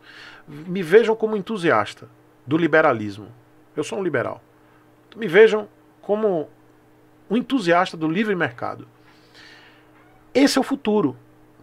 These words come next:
Por quê? Com a pandemia, muitas empresas, e aí eu vou, vou voltar em dois mil e vinte,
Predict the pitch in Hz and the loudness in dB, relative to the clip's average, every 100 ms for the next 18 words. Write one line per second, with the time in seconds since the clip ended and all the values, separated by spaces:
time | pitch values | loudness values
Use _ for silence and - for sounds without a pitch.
0 | - 269 - 131 175 254 233 160 113 127 | -6 -2 0 -2 -2 -2 0 0 -2 -2
1 | 147 98 - _ _ _ - - - 240 | -2 -2 -8 _ _ _ -20 -10 0 4
2 | 302 202 143 120 131 143 139 117 127 143 | 6 4 4 -2 0 2 2 2 4 4
3 | 180 135 139 135 120 127 131 175 - 180 | 4 2 0 0 -2 -6 0 0 0 0
4 | 180 165 170 120 107 | 0 -2 -4 -6 -8